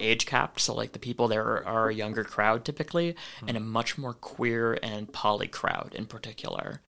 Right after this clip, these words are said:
Speaker 2: Okay.
Speaker 1: So, like, almost everyone at T N G is, like, either bi or, like, polyam-,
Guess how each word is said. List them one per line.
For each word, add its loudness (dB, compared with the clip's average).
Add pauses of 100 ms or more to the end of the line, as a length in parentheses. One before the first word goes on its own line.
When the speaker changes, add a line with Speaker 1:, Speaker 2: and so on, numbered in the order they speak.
(100)
Speaker 2:
Okay. -10 (460)
Speaker 1:
So, 0
like, 0
almost 4
everyone 2
at -4
T 0
N -2
G -2
is, -4
like, -8
either -6
bi 2 (100)
or, -4
like, -8
polyam-, -2